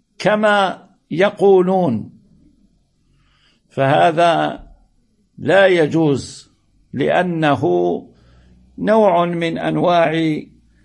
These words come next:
الشرك بالله تبارك وتعالى،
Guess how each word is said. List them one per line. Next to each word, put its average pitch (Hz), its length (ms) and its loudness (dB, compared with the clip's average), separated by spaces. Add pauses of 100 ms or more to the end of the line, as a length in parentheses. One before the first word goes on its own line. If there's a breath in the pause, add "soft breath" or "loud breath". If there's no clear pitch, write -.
(320)
الشرك 180 580 -2
بالله 156 720 0
تبارك 147 680 -2
وتعالى، 151 1040 0